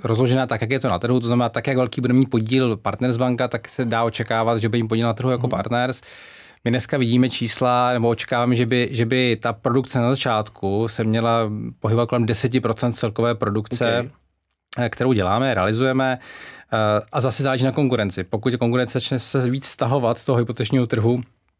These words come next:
Speaker 1: tak
Speaker 2: Ok.
Speaker 1: vlastně podíl Partners banky se uvolní ten trh, jo, protože vlastně musíme si říct, že nám, eh, nám tím, jak zni-, zmizely ty dvě velké banky, Sberka a
Speaker 2: Mhm.
Speaker 1: Moneta,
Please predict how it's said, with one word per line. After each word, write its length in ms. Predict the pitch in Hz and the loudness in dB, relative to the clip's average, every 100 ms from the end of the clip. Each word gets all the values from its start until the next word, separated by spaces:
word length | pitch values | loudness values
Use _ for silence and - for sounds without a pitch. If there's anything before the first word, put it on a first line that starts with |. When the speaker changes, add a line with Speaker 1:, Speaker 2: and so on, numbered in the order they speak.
| _ _ - | _ _ -14
Speaker 1:
tak 140 | - 110 | -4 -2
Speaker 2:
Ok. 80 | 113 | 0
Speaker 1:
vlastně 240 | 117 135 | 0 0
podíl 400 | - 123 117 123 | 0 0 2 2
Partners 420 | 113 113 127 123 | 2 0 0 0
banky 320 | 113 120 113 | 0 0 0
se 120 | 127 147 | -2 0
uvolní 580 | 160 135 143 131 120 | 2 4 6 6 4
ten 200 | 113 127 | 4 0
trh, 240 | 120 117 - | 0 -2 -2
jo, 120 | 87 | -4
protože 440 | 92 104 110 127 - - - - _ _ - | -4 -2 0 0 -2 -12 -20 -20 _ _ -4
vlastně 240 | 110 135 | 0 2
musíme 360 | 120 110 127 120 | 2 4 2 2
si 120 | 131 | 0
říct, 120 | 127 | 0
že 120 | 131 | 0
nám, 300 | 131 127 127 | 2 2 2
eh, 120 | 120 117 | 0 0
nám 380 | 113 120 127 123 | 0 2 2 0
tím, 180 | 113 135 | 2 2
jak 100 | 135 | 2
zni-, 280 | 117 123 120 - 123 123 | 2 2 2 -2 -2 2
zmizely 340 | 113 131 139 | 2 4 2
ty 100 | 139 | 2
dvě 140 | 127 123 | 2 2
velké 260 | 117 131 | 2 2
banky, 480 | 120 156 151 104 110 | 2 2 2 0 0
Sberka 400 | 131 113 117 - | -4 -2 -2 0
a 40 | 117 | 0
Speaker 2:
Mhm. 80 | 110 | 2
Speaker 1:
Moneta, 480 | 107 143 95 101 | 0 0 0 -2